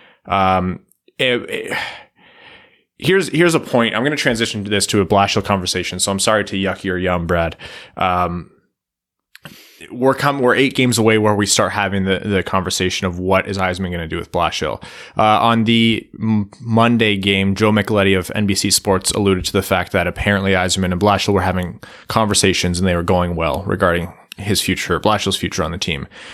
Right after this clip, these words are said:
Last episode, Evan and I talked about the fact that, um, it's probably a lot more likely than people wanna think that Blashill comes back on a short-term deal just because Yzerman probably doesn't have his guy or doesn't feel like the team is ready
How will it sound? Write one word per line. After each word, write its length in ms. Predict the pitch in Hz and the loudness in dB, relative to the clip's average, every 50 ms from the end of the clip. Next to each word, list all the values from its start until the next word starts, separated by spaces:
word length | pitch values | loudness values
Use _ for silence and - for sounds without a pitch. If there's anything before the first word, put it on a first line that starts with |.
| - - - - _ - | -20 -20 -20 -8 _ 0
Last 260 | 117 110 107 - - | 0 0 0 0 -2
episode, 540 | 107 - 117 104 - 117 110 110 110 107 104 | -2 0 0 0 2 4 4 4 4 2 0
Evan 340 | - - 107 95 101 101 | 0 -2 -2 -2 -2 -2
and 140 | 101 98 101 | -2 -2 0
I 280 | 98 95 95 95 95 98 | 0 0 0 -2 -2 -4
talked 300 | 92 - 98 95 95 - | -4 -2 -2 -2 -2 -2
about 160 | 98 98 - | -6 -6 -6
the 60 | 101 | -6
fact 320 | - - 98 92 95 - - | -4 -2 -2 -2 -2 -4 -2
that, 360 | 98 92 92 92 85 - - - - - - _ - | 0 0 0 0 -2 -4 -10 -20 -20 -20 -20 _ -4
um, 460 | - 90 87 90 87 87 85 - - _ _ _ _ | -2 0 0 0 0 -2 -6 -10 -12 _ _ _ _
it's 220 | - 113 107 - - - - | -6 -4 -4 -4 -4 -8 -8
probably 840 | - - - - 113 110 120 123 123 117 113 117 117 117 117 117 | -12 -8 -2 0 2 2 2 2 0 -2 0 0 2 4 4 4
a 100 | 113 110 | 4 4
lot 240 | 104 101 101 104 98 | 4 4 4 4 2
more 160 | 110 110 107 | 2 2 2
likely 320 | 104 98 98 95 - 107 101 | 2 2 0 0 -2 -2 0
than 120 | 98 92 | 0 -2
people 300 | - - 95 92 98 92 | -4 -6 -6 -4 -4 -2
wanna 240 | 92 92 95 92 87 | -2 -2 -2 -2 -4
think 400 | - - 139 147 151 156 - - - - - - - - | -2 0 0 2 2 0 -4 -8 -14 -16 -20 -20 -10 -4
that 180 | - 110 104 | -4 -2 0
Blashill 340 | 110 107 101 98 95 - 107 | 2 2 2 2 0 -2 -4
comes 220 | 92 - 101 95 90 | -4 -4 -4 -2 0
back 260 | 98 95 90 - - | 0 -2 -2 -2 -4
on 60 | 90 | -8
a 60 | 90 | -6
short-term 480 | - - - 92 78 - - 101 95 92 | -4 -2 -2 -2 -2 -2 -2 -2 -2 0
deal 240 | 98 95 90 90 87 | 0 0 0 0 0
just 200 | - 92 - - | -2 -4 -4 -4
because 300 | 113 - - 101 95 - | -4 -2 0 0 0 0
Yzerman 500 | 82 101 98 98 95 104 101 98 95 95 | 0 -2 -2 -2 -2 0 0 0 0 -2
probably 440 | - - 107 113 117 113 120 117 | -2 0 0 0 2 2 2 2
doesn't 240 | 107 110 107 104 104 | 2 2 0 0 -2
have 260 | 101 92 104 101 95 | -4 -2 -2 -2 -2
his 220 | 95 101 101 95 - | -2 -2 -2 0 0
guy 240 | - 92 90 98 104 | 0 2 2 2 2
or 100 | 107 101 | 2 2
doesn't 240 | 90 95 90 92 | 0 -2 -4 -4
feel 220 | 92 - - 98 92 | -6 -2 0 0 2
like 220 | 92 95 - - - | 2 0 -2 -6 -14
the 80 | - 107 | -12 -12
team 240 | 95 - - 98 95 | -10 -6 -4 -2 -2
is 140 | 92 90 85 | -2 -2 -2
ready 460 | 90 92 92 87 87 92 92 90 | -2 -2 -2 -2 -2 -2 -4 -6